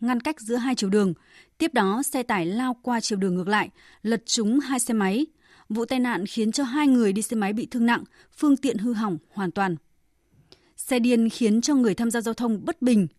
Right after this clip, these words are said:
vì nó xảy ra ngày càng nhiều với tất cả các loại xe con, xe tải, xe khách. Ra đường bây giờ, ai cũng có cảm giác bất an bởi cứ ra đường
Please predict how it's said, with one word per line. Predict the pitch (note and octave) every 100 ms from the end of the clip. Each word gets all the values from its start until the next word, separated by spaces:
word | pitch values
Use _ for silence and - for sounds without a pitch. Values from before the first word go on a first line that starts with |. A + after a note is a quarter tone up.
| _ _
vì | F3+ G#3
nó | G3+
xảy | - F#3+
ra | E3 A3 G#3 F3
ngày | G3+ A3
càng | G3 G#3+ G#3
nhiều | G#3+ F#3 - _ _ -
với | E3+ F#3+ G#3+
tất | F4 - _
cả | B3 F3+
các | A3
loại | A#3 G#3 C#3+
xe | - - C4
con, | C4+ C4+ B3 -
xe | - - C4+
tải, | C4 A#3 D#3 -
xe | - G#3+
khách. | A#3+ E4 - _ _ _ _ _ _ _
Ra | F#3+ C#4
đường | A#3+ G3+
bây | G#3+
giờ, | A3 G#3 E3+ - _ -
ai | G#3
cũng | G3+ G3+
có | G3+
cảm | G#3 A3+ E3
giác | A#3+ C#4+ -
bất | D#4 -
an | C4 C4 A#3+ _ _ _
bởi | G#3+ G#3 D#3+ -
cứ | G#3+
ra | B3+ D4
đường | A#3 G#3